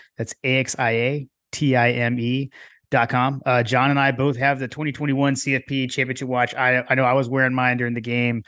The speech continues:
Uh, I know my dad was wearing his. I got to see my dad's in person, uh, while they're up here, uh, for Christmas. Um, he, uh, as I mentioned before, uh, my mom got my dad one of those watches for Christmas. Uh, I kn-, I know he's loving it.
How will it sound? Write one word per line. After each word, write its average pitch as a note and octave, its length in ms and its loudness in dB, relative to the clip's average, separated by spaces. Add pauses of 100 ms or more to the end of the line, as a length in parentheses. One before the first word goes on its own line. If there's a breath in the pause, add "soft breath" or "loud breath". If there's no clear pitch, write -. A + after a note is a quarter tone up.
(260 loud breath)
Uh, A#2+ 40 -2
I A#2+ 100 4
know B2+ 80 4
my B2 140 4
dad B2+ 220 2
was B2 140 -2
wearing A#2+ 220 2
his. A#2+ 360 2
I A2+ 60 0
got A#2+ 160 -2
to B2 60 -4
see C3+ 120 -4
my B2 140 2
dad's A#2 320 -2
in G#2 80 -12
person, B2 420 -4 (280 loud breath)
uh, A2+ 320 4
while A2+ 100 0
they're B2 180 2
up C3 80 -2
here, C3 360 -2 (120)
uh, A2+ 280 -2
for A#2+ 100 -10
Christmas. G3+ 460 -2 (340 loud breath)
Um, A2+ 400 2
he, A#2 260 0
uh, B2+ 60 -2 (120)
as A#2+ 200 0
I - 20 -4
mentioned B2 220 0
before, A#2 580 0
uh, A2+ 540 -2
my B2 100 -2
mom A#2 280 0
got A#2+ 120 0
my A2+ 120 -4
dad A2+ 220 -2
one A2+ 120 -6
of A2 60 -6
those A2 160 -6
watches G2+ 260 -8
for - 100 -16
Christmas. G#2+ 440 -10 (340 loud breath)
Uh, G#2 460 -2 (180)
I B2+ 140 2
kn-, B2 120 0
I A#2+ 100 2
know B2 120 4
he's A#2 220 0
loving A2+ 300 -2
it. G#2 220 -6